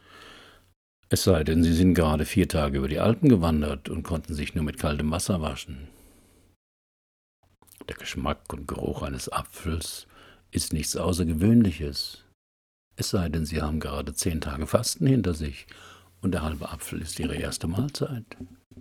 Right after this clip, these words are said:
Seine Beine täglich zu benutzen, macht keine Glücksgefühle, es sei denn, nach einem Beinbruch wird ihnen nach sechs Wochen der Gips abgenommen und sie gehen vorsichtig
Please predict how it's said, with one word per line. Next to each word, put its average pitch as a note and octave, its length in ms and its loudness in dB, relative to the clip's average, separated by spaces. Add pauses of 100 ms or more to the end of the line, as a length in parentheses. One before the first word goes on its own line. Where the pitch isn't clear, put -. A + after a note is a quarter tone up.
(1800)
Seine - 320 -10
Beine D2+ 460 -8
täglich D2 480 -6
zu - 120 -6
benutzen, E2 500 -2
macht D#2 200 -4
keine D#2+ 280 0
Glücksgefühle, E2 880 -2 (240)
es - 180 -2
sei E2 240 2
denn, A#2 340 2 (500)
nach G2+ 180 -2
einem D#2 200 -2
Beinbruch C#2 760 -8
wird E2+ 200 -8
ihnen D#2 200 -6
nach D#2 120 -8
sechs - 300 -8
Wochen D#2 260 -6
der D#2 100 -6
Gips - 280 -8
abgenommen G2 600 -2
und G#2+ 120 -2
sie G2+ 160 -6
gehen F2+ 240 2
vorsichtig E2+ 840 -4